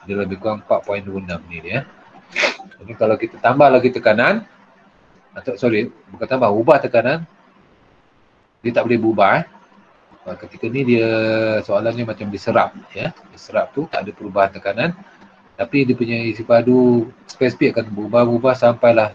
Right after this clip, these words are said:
satu point di mana dia akan mula jadi gas, iaitu V empat. V G adalah V gas dia pada suhu tiga puluh, dan finally pada V lima adalah berapa dia punya nilai V lima ni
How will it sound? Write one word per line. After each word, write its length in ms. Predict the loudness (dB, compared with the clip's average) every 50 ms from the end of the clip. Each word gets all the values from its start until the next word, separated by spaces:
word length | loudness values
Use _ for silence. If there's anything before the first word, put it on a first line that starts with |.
| -10
satu 320 | -20 _ -12 -12 -12 -12 -12 -10
point 240 | -6 -2 -2 -2 -2
di 80 | -4 -6
mana 240 | -8 -8 -8 -10 -10 -8
dia 240 | -6 -4 -4 -4 -4
akan 180 | -4 -6 -8 -8
mula 160 | -10 -12 -12 -10
jadi 240 | -10 -10 -12 -12 -6 -2
gas, 320 | -2 -2 -2 -2 -10 -18 -20 -20 -20 -20 -20 _ _ -20
iaitu 240 | -20 -16 -14 -12 -12 -8
V 160 | -8 -8 -6 -2
empat. 240 | 2 2 2 0 -2 -10 -20 -20 -20 -20 -20 -20 -20 _ -20 -20 -20 -20 _ -20 -20 _ _ -20 -20 -20 -16 -12
V 120 | -6 -4 -2 -2 -2 0
G 60 | 4 4 6 4 4 0 -6 -16 -20 _ _ _ -14
adalah 220 | -8 -6 -6 -4 -2
V 160 | -2 -4 -2
gas 300 | 0 -2 -2 -2 -4 -6
dia 180 | -4 -4 -4 -4 -6 -16 -20 -20 -20 -20 -20 _ _ _ _ _ _ _ _ _ _
pada 160 | -16 -12 -12 -12
suhu 160 | -12 -14 -16 -12
tiga 240 | -12 -10 -10 -10 -10 -6
puluh, 180 | -4 -2 -2 0
dan 140 | 0 -2
finally 340 | -2 -2 -6 -6 -4 -2 -2
pada 300 | -2 0 -2 -2 -2 -2
V 100 | -2 2 2 4
lima 480 | 4 4 4 4 4 4 4 4 2
adalah 400 | 2 0 0 2 2 2 2 0 -4 -10 _ _ _ _ -20 -20 -20 _ _ _ _ -4
berapa 640 | -2 -2 -2 0 0 2 2 4 2 2 0 0 -2
dia 80 | -4 -6
punya 220 | -8 -8 -12 -10 -10
nilai 400 | -10 -10 -6 -2 -2 -2 -2 -2
V 120 | -6 -6 -4
lima 220 | -4 -6 -6 -6 -8
ni 220 | -6 -2 -2 -4